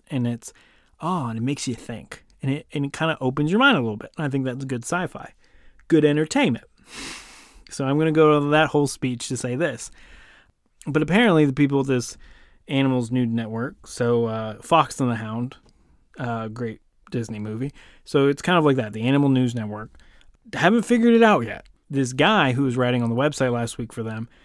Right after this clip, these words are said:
um, David Marcus, claimed that Star Trek writers have taken Star Trek Enterprise where it has never gone before, woke politics.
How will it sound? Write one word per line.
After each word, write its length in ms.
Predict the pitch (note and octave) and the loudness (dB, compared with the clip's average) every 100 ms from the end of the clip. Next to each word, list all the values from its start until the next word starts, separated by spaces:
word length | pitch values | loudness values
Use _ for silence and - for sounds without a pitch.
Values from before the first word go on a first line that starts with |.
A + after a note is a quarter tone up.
| _ _ _ - | _ _ _ -8
um, 280 | B2 A#2+ A#2 | -4 -2 0
David 260 | C3 B2 | 0 0
Marcus, 400 | A#2+ C3+ C3+ C3 | 2 0 0 -6
claimed 280 | - C3+ C3 | -4 -2 -2
that 180 | B2 G2+ | -4 -8
Star 220 | - A#3 | 2 2
Trek 220 | A3 F#3 | 2 0
writers 440 | D#3+ D3+ D3+ C#3+ - | 4 4 4 0 -2
have 120 | B2 | -4
taken 480 | C3+ A#2+ A2 G#2+ - | -2 -4 -4 -8 -10
Star 300 | - C#3 C#3 | 0 2 2
Trek 220 | B2+ A#2 | 0 -4
Enterprise 640 | F3 G#3+ - B2+ A2+ A2+ - - _ _ | -2 -2 0 -2 -2 -6 -12 -20 _ _
where 120 | C#3 | -4
it 40 | A#2+ | -4
has 120 | A#2 | 2
never 260 | E3 G#3 F3 | 2 4 2
gone 240 | E3 E3 | 2 0
before, 460 | D3+ - B2 G#2+ - _ _ _ - | 0 -2 -4 -4 -12 _ _ _ -2
woke 300 | C3 F3 - | 2 2 2
politics. 720 | D3 D3+ A#2 - - - | 2 2 0 -8 -16 -18